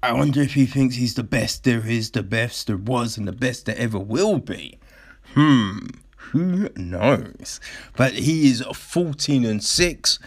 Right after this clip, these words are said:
coming off a win in his last fight, which was at U A E Warriors nine. Now, you know what I mean? Moret,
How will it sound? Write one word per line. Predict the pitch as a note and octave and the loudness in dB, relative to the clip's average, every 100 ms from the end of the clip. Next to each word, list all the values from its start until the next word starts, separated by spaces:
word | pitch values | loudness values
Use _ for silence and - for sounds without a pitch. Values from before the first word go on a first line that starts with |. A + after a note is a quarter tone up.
| - - - - | -18 -18 -16 -6
coming | - D3 D3+ C#3+ C3+ | 0 4 6 6 4
off | A#2 - | 0 -2
a | G#2 | -4
win | G2 A2 B2+ B2 A2+ | 0 2 4 4 0
in | G#2 G2+ | -4 -4
his | F#2 F#2+ G2 | -4 -6 -4
last | G2 G#2+ A2 G#2 - - | 0 2 2 -2 -10 -16
fight, | - - F#3+ F#3+ C#3 - - - - - - | -6 0 2 0 -4 -16 -20 -20 -20 -20 -10
which | - B2 C3+ - | 2 4 4 2
was | B2 B2+ B2 A2 - | 2 4 2 0 -2
at | B2 A#2+ - - - | 0 -2 -6 -8 -4
U | A2 G2+ B2 D#3 D3 - | -4 -2 -2 0 -2 -2
A | A#2 A2 A2 | -2 -2 -2
E | - A2+ G#2 | -2 -2 -2
Warriors | G2 G#2 A#2+ A#2+ A#2 A2 G#2 G2 | -4 2 4 4 2 0 -2 -6
nine. | G#2 F#2 F#2 F2+ A#2 A2 F#2 - F2 - _ - _ _ _ _ - - | -8 -6 -2 0 2 2 -2 -8 -14 -18 _ -20 _ _ _ _ -12 -2
Now, | A#2 C#3 A#2 - - - _ - - - _ - | 2 2 0 -6 -20 -20 _ -20 -20 -20 _ 2
you | A#2 | 4
know | B2+ | 6
what | |
I | D3 | 4
mean? | D3 - | 4 2
Moret, | G#2+ G#2 G#2 B2 D#3+ D3 - - | 2 2 2 2 0 -2 -6 -6